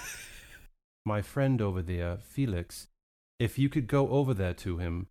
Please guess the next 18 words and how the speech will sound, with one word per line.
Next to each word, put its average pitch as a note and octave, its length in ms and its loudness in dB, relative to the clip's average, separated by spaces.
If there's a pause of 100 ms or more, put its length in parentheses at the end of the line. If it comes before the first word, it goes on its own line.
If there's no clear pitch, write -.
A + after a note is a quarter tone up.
(360)
perhaps D3 380 0
you F#3 80 0
could D#3 140 0
say B2+ 220 4
that A2 320 4 (360)
I D#3+ 420 10
sent A2 420 2
you G#2+ 160 2
over G2+ 240 2
there F2 340 0 (460)
because A2+ 480 6
you G#2+ 140 4
heard A#2 260 2
that A2 100 2
he B2 100 0
was A2 160 0
courting F#2+ 640 0
some A2 480 2